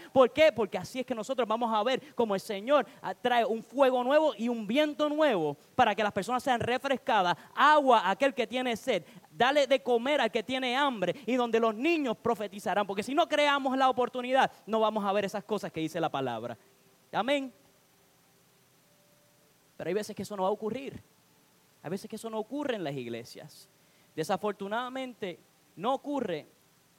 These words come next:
y muchas veces no es por culpa de las personas que van a la iglesia. No es por culpa de los hermanos, porque los hermanos van a hacer lo que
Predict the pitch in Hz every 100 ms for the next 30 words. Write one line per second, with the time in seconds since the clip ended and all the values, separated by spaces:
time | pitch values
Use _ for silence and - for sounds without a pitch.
0 | _ 208 208 269 277 254 262 240 220 -
1 | 190 240 254 214 - - - _ _ _
2 | _ 190 175 247 262 196 175 156 156 -
3 | 160 147 240 214 139 - - - _ _
4 | _ _ _ _ 147 135 156 220 143 -
5 | - - _ _ _ _ _ _ _ -
6 | 277 294 277 202 156 160 147 113 120 147
7 | - - _ _ _ _ _ _ _ 226
8 | 220 226 226 220 269 277 214 254 240 226
9 | 269 220 185 160